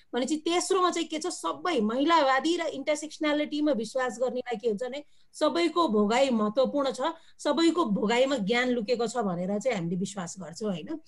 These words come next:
र अर्को चाहिँ तपाईँको माथि हिंसा भयो भने त्यो समाजले हेर्छ कि हेर्दैन।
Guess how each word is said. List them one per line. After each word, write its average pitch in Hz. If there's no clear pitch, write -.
र -
अर्को 294
चाहिँ 349
तपाईँको 330
माथि 269
हिंसा 240
भयो 208
भने 214
त्यो 277
समाजले 254
हेर्छ 202
कि 247
हेर्दैन। 180